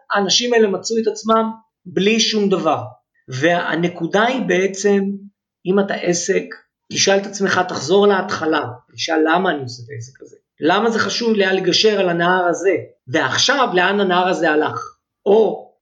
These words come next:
מה הם הערכים שבעצם היו הגשר הזה? זאת אומרת, יש, אנחנו יכולים להסתכל על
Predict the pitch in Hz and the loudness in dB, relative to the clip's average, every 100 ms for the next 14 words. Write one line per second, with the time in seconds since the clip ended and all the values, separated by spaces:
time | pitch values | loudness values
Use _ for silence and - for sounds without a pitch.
0 | _ 151 185 226 240 202 190 180 160 - | _ 0 2 2 0 0 0 0 0 -2
1 | - 320 196 - - _ _ - - 180 | -2 -2 -4 -6 -14 _ _ -2 2 2
2 | 170 165 175 196 196 214 196 180 220 254 | 2 0 2 2 2 0 2 2 2 2
3 | 185 156 123 156 123 - - _ _ - | 0 -4 -4 -4 -6 -14 -20 _ _ -2
4 | 190 277 240 311 247 226 202 - 202 254 | 0 2 2 2 0 2 0 2 0 0
5 | 269 226 - 180 214 220 185 | -2 -4 -6 -4 2 4 2